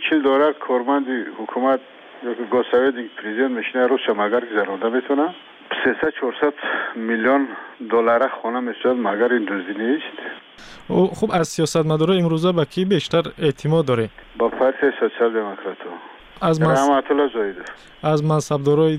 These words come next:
Speaker 2: давлатӣ чӣ?
Speaker 1: Касе, агар оё дуз намешидан, одамои тоза мешидан, ба, дар ин давлат барои чил суму, э, чил доллар дар ҳукумат шида кор намекарданд.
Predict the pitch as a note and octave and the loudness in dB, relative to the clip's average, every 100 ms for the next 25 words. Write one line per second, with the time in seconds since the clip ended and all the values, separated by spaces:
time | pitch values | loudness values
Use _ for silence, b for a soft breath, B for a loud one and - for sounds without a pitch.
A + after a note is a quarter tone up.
0 | C#3 C#3 C3+ C3 D#3 - D3+ - - - | -2 0 2 0 -4 -8 -12 -12 -20 -20
1 | - - C3+ - G#2+ G#2 A#2 B2 B2+ C3 | -8 -2 -2 -2 -6 -2 2 4 4 2
2 | - - - - - - A#2+ B2+ A#2 B2 | 0 -8 -20 -20 -20 -14 -2 0 2 2
3 | B2 - B2 C#3+ D#3+ C#4+ B B B B | 2 0 0 0 -2 -10 B B B B
4 | - A#2 A#2+ B2 B2+ - A2+ A#2 A2 G#2+ | -4 0 2 2 0 2 2 2 0 -4
5 | G2+ A#2+ D3 D3 - - - - - - | -2 0 2 -2 -10 -20 -20 -20 -20 -20
6 | - A#2 G2+ A#2 B2 A2+ A2+ B2+ A#2 A2 | -4 -2 2 0 2 2 2 2 2 2
7 | B2+ - - B2+ - C3 C3 D3+ D3 - | 2 0 -4 -6 -2 0 2 2 0 -8
8 | - - - - - - C#3 A#2+ B2 C#3 | -8 -6 -6 -10 -14 -4 0 2 4 4
9 | D#3 - - - A2+ G#2+ G#2 - A#2+ A#2+ | 0 -4 -20 -6 0 0 0 -2 0 0
10 | - - B2 - G#2+ G2 E2+ - F2 E2 | 0 -2 -2 0 0 0 -8 -10 -10 -10